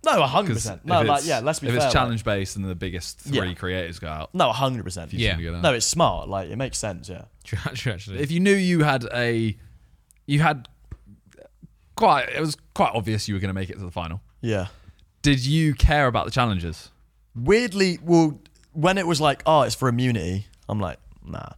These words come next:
Speaker 1: But if, if they said, "Oh, winner gets a takeaway," I'm there for it. Like, I will try my hardest. Like,
Speaker 2: Yeah.
Speaker 1: if, 'cause if it's something that actually,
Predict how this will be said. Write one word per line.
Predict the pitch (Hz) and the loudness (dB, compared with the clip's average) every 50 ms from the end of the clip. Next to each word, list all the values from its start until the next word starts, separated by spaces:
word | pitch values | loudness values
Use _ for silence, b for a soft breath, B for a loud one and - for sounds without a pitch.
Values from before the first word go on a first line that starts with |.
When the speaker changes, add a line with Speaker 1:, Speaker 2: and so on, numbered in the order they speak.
| b b b b b | b b b b b
Speaker 1:
But | - 180 214 | -2 0 0
if, | 214 - - | 0 -2 -2
if | - 214 - | -2 0 4
they | 220 202 | 4 4
said, | 180 - 208 196 170 143 110 - | 4 6 6 6 4 4 2 2
"Oh, | 147 156 139 | 4 4 4
winner | 123 127 139 135 127 | 4 2 0 0 0
gets | 123 - - | -4 -4 -6
a | - | -6
takeaway," | - 135 135 131 107 110 95 90 95 110 110 - - | -2 -2 -2 0 0 -2 -2 -2 -2 -4 -6 -4 -4
I'm | 117 120 | -2 0
there | 120 113 104 | 0 0 -2
for | 98 - 98 90 | -2 -4 -8 -8
it. | 101 107 | -4 -4
Like, | 107 - | -4 0
I | 110 127 123 | 2 2 2
will | 123 117 117 110 | 2 0 -2 -4
try | - - 120 120 117 | -4 -2 0 0 0
my | 113 107 | 0 0
hardest. | 110 117 113 113 107 104 101 - | 0 2 2 2 2 0 -4 -4
Like, | 104 98 98 92 113 | -4 -4 -4 -4 -4
Speaker 2:
Yeah. | 117 90 80 90 - - _ - | -4 -4 -4 -6 -8 -14 _ -2
Speaker 1:
if, | - 147 - - | -2 -2 -2 0
'cause | - 185 165 | -2 0 0
if | 180 160 | 2 0
it's | 165 156 | 2 2
something | - 185 165 147 135 | 2 2 2 2 0
that | 127 - | 0 0
actually, | 143 143 - - - 131 127 123 120 - | 0 -2 0 -4 -4 -2 -2 -2 -2 -6